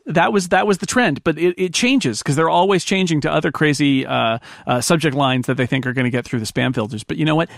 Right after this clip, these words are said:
They don't. MailRoute stops them before they get to you. You just get the little, the little note that says, "Here's what we, we, uh, what we filtered out." And if you see something in there that should have been sent to you, you do one click and it will deliver it and whitelist the person who sent it to you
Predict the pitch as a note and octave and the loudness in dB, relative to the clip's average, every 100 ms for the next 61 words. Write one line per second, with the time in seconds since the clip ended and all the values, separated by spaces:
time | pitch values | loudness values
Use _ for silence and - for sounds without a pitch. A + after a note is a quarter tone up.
0 | - G3+ C#4 C#4 - - _ - F3+ G#3 | -6 0 2 2 -2 -14 _ -2 0 2
1 | G3+ F3 - - D#3 D3 - C3 G2 G2 | 2 2 0 -2 0 0 -2 -4 -4 -4
2 | A#2+ - - - B2+ - F#3+ F#3+ D3 A#2 | -8 -14 -20 -8 -4 2 4 4 0 -4
3 | - G2+ F#2 F#2 A2 C3+ E3 F3 - D#3 | -4 -4 -4 -6 -4 -2 0 0 0 0
4 | D3 D3 C#3 C3 C#3 C#3 C3 C3+ D#3 C#3+ | 0 2 2 0 -4 -8 -8 -8 -2 0
5 | C3+ C3 C3 C3+ C#3 - B2 B2+ A#2 C#3+ | 2 0 2 2 2 0 -2 -2 0 0
6 | C#3 B2+ A#2 A#2 - - B2 A2 G#2+ G2 | 0 0 0 -2 -4 -6 -4 -2 -2 -6
7 | G2+ - - - - C3+ - B2 A#2 C3 | -8 -14 -20 -6 -4 -2 -4 -4 0 0
8 | G#2+ - G3 G#3 F#3+ C4+ C4+ G#3+ F3+ E3 | 0 0 0 0 0 2 2 2 2 2
9 | D#3+ D3+ D3 - F3+ D#3+ C#3+ C#3 C3+ - | 2 2 0 0 2 2 2 0 -2 -6
10 | - - A3 F#3 C#3+ B2 B2 C3 B2+ B2+ | -12 -2 0 2 2 2 2 2 0 2
11 | C3 C#3 C3+ - D3+ - C#3 A#2+ A2+ A2 | 0 0 -2 0 -2 -2 -4 -4 -2 -4
12 | - A#2 B2+ B2+ B2 - _ B2 A2+ A#2+ | -6 -2 -2 0 -2 -2 _ -6 -2 -2
13 | B2 A#2+ A2+ - - A#2+ A2+ G#2+ - A2 | -2 -4 -6 -6 -4 -4 -4 -6 -6 -6
14 | A#2 - G#2 G2+ | -6 -4 -4 -4